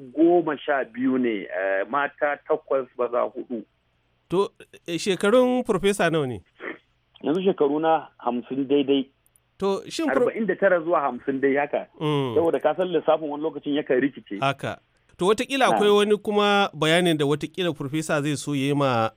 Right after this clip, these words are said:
Speaker 2: masu sauraron mu da
Speaker 1: To, a, alhamdulillah, ni abun kawai da zan gaya wa mutane shine ita rayuwar duniya rayuwa ce takaitacciya,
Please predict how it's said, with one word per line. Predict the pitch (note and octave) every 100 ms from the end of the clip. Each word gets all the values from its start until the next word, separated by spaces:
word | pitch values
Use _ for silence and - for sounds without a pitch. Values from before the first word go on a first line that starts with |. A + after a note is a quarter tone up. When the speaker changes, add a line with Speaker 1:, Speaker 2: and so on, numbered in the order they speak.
| -
Speaker 2:
masu | A2+ G#2 - D3+ D3
sauraron | C#3+ C#3 A#2 A2+ C3
mu | C3+
da | A2+ _ -
Speaker 1:
To, | F#3 C#3+
a, | D3 C#3
alhamdulillah, | D#3 G3 G3+ E3+ D#3+ D#3
ni | F3+
abun | F#3+ F3+ F3
kawai | - F3 E3+ C#3
da | B2+
zan | C#3 D#3 C#3+ B2+ A#2
gaya | A2+ D3+ B2+
wa |
mutane | A2+ C#3 B2 B2
shine | - D#3+ B2
ita | C3
rayuwar | D3 B2+ C3+ C#3
duniya | C#3 D3 D3 C3+
rayuwa | A#2 A#2+ C3
ce | C3
takaitacciya, | B2 - G2+ - D3+ - F3+ F3+ F#3+